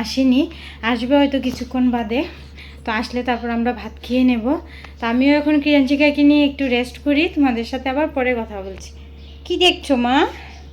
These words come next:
দেখো কিরকমভাবে জামার ফুলটা দেখছে। মাম্মা, মাম্মা, দেখেছো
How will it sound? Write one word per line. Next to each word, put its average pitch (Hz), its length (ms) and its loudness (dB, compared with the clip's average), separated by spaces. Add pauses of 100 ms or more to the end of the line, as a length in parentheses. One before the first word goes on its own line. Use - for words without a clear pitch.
(500)
দেখো 240 180 0 (100)
কিরকমভাবে 247 580 2
জামার 240 340 0
ফুলটা 220 300 -6 (100)
দেখছে। - 300 -16 (1000)
মাম্মা, 226 340 -2 (1200)
মাম্মা, 269 480 10 (3000)
দেখেছো 311 400 8